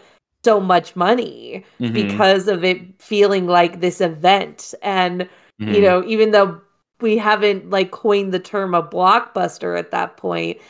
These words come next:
Speaker 1: I think this movie definitely signifies not only the importance of, like, a highly accessible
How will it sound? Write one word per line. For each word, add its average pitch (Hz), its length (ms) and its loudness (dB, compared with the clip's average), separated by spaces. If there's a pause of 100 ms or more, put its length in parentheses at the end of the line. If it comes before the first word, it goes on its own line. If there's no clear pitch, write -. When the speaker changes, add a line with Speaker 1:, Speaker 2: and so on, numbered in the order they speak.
(160)
Speaker 1:
I 208 100 2
think 208 280 0
this 190 180 -2
movie 185 420 -4
definitely 180 720 -2
signifies 170 920 0 (240)
not 214 200 2
only 226 300 4
the 190 160 -4
importance 190 580 -4
of, 180 300 -4
like, 175 200 -2
a 185 80 -2
highly 180 540 -2
accessible 180 1120 -4